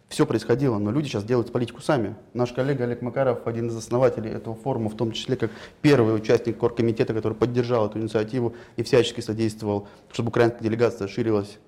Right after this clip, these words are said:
на Минском юридическом форуме. Он сейчас, э, депутат, э, Украинской Рады. А Денис Бугаев, президент Ассоциации юристов Украины. И многие другие юристы, кто сейчас занимает б-, большие высокие посты в политическом истеблишменте Украины.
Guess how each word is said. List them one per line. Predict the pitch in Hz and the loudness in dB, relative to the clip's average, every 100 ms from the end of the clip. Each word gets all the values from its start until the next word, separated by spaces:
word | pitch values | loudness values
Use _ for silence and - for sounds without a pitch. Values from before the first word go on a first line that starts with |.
| - | -8
на | 117 107 107 - - - _ | -4 -2 -4 -10 -20 -20 _
Минском | - 123 120 110 | -4 -4 0 0
юридическом | 110 110 117 113 | 0 -2 -2 2
форуме. | 160 147 117 - - - | 4 4 2 -4 -10 -2
Он | 110 | 2
сейчас, | 120 117 - 120 | 4 2 -4 -4
э, | 110 107 | -4 -4
депутат, | 110 123 117 117 | -2 0 0 -2
э, | 117 | -6
Украинской | 107 107 107 120 123 165 | -6 -4 -2 0 2 4
Рады. | 165 104 - - | 4 2 -4 -6
А | 110 104 98 | 0 2 2
Денис | 117 135 | 2 -2
Бугаев, | 120 123 127 139 135 | -2 2 4 4 0
президент | - 120 117 127 131 - | -4 -8 0 2 2 2
Ассоциации | 123 113 127 120 - 123 117 113 110 - - _ _ | 2 4 0 0 -2 0 2 2 -2 -6 -16 _ _
юристов | - 160 - - | -2 0 -2 -2
Украины. | 113 104 104 101 - - _ - - - - | 2 4 2 -2 -8 -18 _ -20 -20 -20 -6
И | - | 2
многие | 139 147 | 4 6
другие | 147 165 151 | 4 2 2
юристы, | 120 143 147 170 | 4 2 2 0
кто | 170 131 | 2 0
сейчас | - 127 | 4 4
занимает | 117 120 127 127 - | 4 2 4 2 -2
б-, | - 107 | -6 -2
большие | 113 120 - 147 | 0 0 0 0
высокие | 110 120 120 110 | 0 -2 -2 -2
посты | 120 - 139 104 - | -2 0 0 0 -2
в | 107 98 - - - _ | -2 -2 -6 -20 -20 _
политическом | 113 110 139 - - 113 | 0 0 -6 -8 -4 -4
истеблишменте | - 113 104 107 107 104 110 104 | 2 0 0 -2 -2 0 0 0
Украины. | 104 101 139 147 110 | 0 0 4 4 2